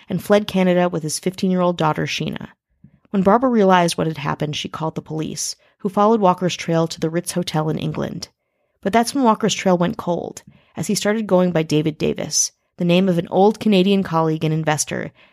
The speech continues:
that bore a striking resemblance to Walker himself. Walker managed to steal Davis's birth certificate and his national security number from his investment paperwork, and started calling his daughter Noelle. In nineteen ninety-one,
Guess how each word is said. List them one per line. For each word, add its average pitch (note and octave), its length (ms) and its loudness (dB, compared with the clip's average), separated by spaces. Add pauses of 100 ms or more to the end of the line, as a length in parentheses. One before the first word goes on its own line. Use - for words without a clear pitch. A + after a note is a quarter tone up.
that F#3 120 -4
bore F#3 180 4
a F3 60 2
striking F#3+ 460 0
resemblance D#3+ 640 0
to - 120 -8
Walker D#3 300 0
himself. - 580 -4 (1040)
Walker B3+ 260 2
managed A3+ 360 4
to F#3 80 -2
steal F#3+ 240 4
Davis's F3 400 0
birth F3+ 240 0
certificate F#3 560 -2
and F3 80 -2
his D#3+ 120 -4
national E3 380 -2
security E3 480 -4
number D3+ 300 -6
from D#3 160 -8
his D3+ 100 -2
investment D#3 480 0
paperwork, - 600 -4 (420)
and F3 120 -2
started G3 360 0
calling F3+ 320 2
his F#3+ 160 0
daughter D#3 260 0
Noelle. D3+ 560 -4 (640)
In G3+ 100 0
nineteen G3+ 280 2
ninety-one, F#3+ 560 0